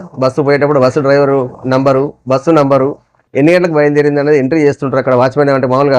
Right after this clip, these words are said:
గేట్ దగ్గర ఉంటారు, ఎవరైతే ఉంటారో సెక్యూరిటీ సిబ్బంది. మరి సెక్యూరిటీ సిబ్బంది ఉందా లేదా? బస్సు పోయే వరకు సెక్యూరిటీ సిబ్బంది ఏం చేస్తుంది? బస్సు పోయిన తర్వాత మరి ఎట్లా తెలిసింది బస్సు పోయింది అని? ఇది కూడా బస్సు ఎక్కడ దొరికింది, ప్రమాదానికి గురైంది కాబట్టి బస్సు మళ్ళీ పోలీసులు కంప్లైంట్ ఇచ్చి-, అంటే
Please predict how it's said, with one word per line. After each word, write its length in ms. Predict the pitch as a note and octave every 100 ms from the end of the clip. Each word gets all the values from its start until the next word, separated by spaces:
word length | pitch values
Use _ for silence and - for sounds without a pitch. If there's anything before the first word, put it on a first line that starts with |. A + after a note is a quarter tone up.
| A2
గేట్ 240 | A#2 D3
దగ్గర 140 | D3+ C3+
ఉంటారు, 160 | C3+ C#3
ఎవరైతే 240 | C#3 B2+
ఉంటారో 220 | C3 C3 C#3+
సెక్యూరిటీ 320 | C3 C3 C3
సిబ్బంది. 420 | A2+ B2+ C3 B2 D3+ - _ _
మరి 160 | B2+ C#3
సెక్యూరిటీ 360 | - C#3 E3+ D#3
సిబ్బంది 380 | E3 D#3+ E3+ C3+
ఉందా 320 | D3+ D#3+ E3 E3+ - _ _ _ _ _ _ -
లేదా? 360 | D3 E3 A#2+ - _ _ A#2
బస్సు 240 | C3 G3
పోయే 220 | E3+ F3+ F3+
వరకు 220 | F3+ D#3
సెక్యూరిటీ 260 | D#3+ E3+ D3+
సిబ్బంది 240 | E3 D#3+
ఏం 80 | D#3
చేస్తుంది? 400 | D#3 - D3 D3 C#3+ - _ -
బస్సు 240 | A#2+ - F#3
పోయిన 220 | C#3+ F3+ F#3
తర్వాత 220 | F#3 F#3 G3
మరి 140 | F3
ఎట్లా 140 | D3+ F3
తెలిసింది 340 | D#3+ E3 C#3
బస్సు 200 | C#3 D#3+
పోయింది 360 | C#3+ D3+ D3 D3
అని? 200 | C#3 D3 - _ _ -
ఇది 140 | C3+
కూడా 160 | G3 G3
బస్సు 180 | E3 F#3
ఎక్కడ 140 | F3+
దొరికింది, 320 | E3+ D#3+ D#3+ D#3+
ప్రమాదానికి 460 | C#3 D#3 F#3 F#3+ D#3
గురైంది 280 | D#3+ F3 E3+
కాబట్టి 180 | D#3+ E3+ D3+
బస్సు 200 | E3 D3+
మళ్ళీ 180 | C#3 D#3 F3+ -
పోలీసులు 300 | D3 D3 D#3
కంప్లైంట్ 320 | C#3+ C#3+ C#3
ఇచ్చి-, 120 | B2+
అంటే 100 | D3